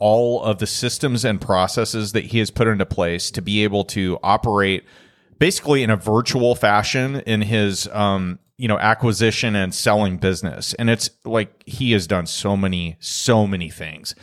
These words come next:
so many deals over the years. And, uh,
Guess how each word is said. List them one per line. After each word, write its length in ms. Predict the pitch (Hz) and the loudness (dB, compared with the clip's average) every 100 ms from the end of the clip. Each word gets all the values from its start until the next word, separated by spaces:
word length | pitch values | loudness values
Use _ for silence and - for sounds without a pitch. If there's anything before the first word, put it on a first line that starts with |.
| 78 78 | -18 -8
so 340 | - 165 151 | -2 2 4
many 220 | 131 107 | 4 2
deals 460 | 85 85 80 69 - | -2 -6 -8 -10 -8
over 180 | 101 95 | -4 -4
the 100 | 87 | -4
years. 360 | 85 71 - - _ _ _ _ | -6 -6 -10 -16 _ _ _ _
And, 300 | 123 127 120 - | 0 2 0 -6
uh, 120 | 113 | -12